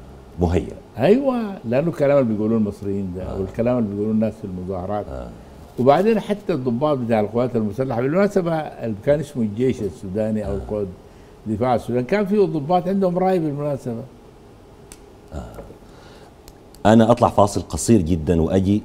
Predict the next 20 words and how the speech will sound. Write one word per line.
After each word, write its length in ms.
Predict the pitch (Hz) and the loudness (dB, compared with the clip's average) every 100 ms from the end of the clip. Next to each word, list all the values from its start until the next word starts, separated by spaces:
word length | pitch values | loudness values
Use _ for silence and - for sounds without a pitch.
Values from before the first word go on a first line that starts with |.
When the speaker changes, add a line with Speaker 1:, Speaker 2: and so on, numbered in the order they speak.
| - | 0
Speaker 1:
لأنه 160 | 104 | 4
اللحظة 280 | 110 107 104 | 4 4 2
دي 100 | 107 | 2
فيها 100 | 123 | 0
تشويش 480 | 110 - 92 92 - | -4 -2 0 0 -2
كده. 260 | 78 69 65 - - - | -4 -6 -10 -18 -20 2
في 80 | 151 | 6
تهم 340 | 160 143 104 | 6 6 4
للسيد 360 | 82 76 - 101 | 2 0 2 2
س-، 120 | - | 2
إسماعيل 380 | 85 67 71 92 | -6 -6 -2 0
الأزهري، 360 | 90 85 95 - - - - | 0 0 -2 -4 -12 -20 -4
في 100 | - | 4
راي 200 | 107 120 | 6 6
عن 100 | 82 78 | 4 -2
محمد 360 | - 98 76 | -2 -2 -2
نجيب 260 | 76 87 78 | -2 -2 -2
بأنه 340 | - 98 87 78 | -2 0 0 -2
بسبب 360 | 80 110 98 - | 0 2 2 0
إقصاء 460 | - - 104 73 | -2 2 2 2